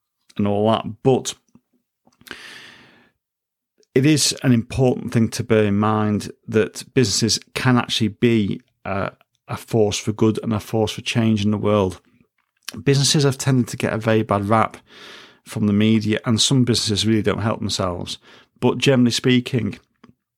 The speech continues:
businesses can do things which the likes of government can't do,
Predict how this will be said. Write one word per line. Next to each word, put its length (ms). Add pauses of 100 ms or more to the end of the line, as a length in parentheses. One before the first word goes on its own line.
(760)
businesses 720 (600)
can 520 (540)
do 180
things 320
which 400 (400)
the 80
likes 340
of 320 (300)
government 480
can't 400
do, 240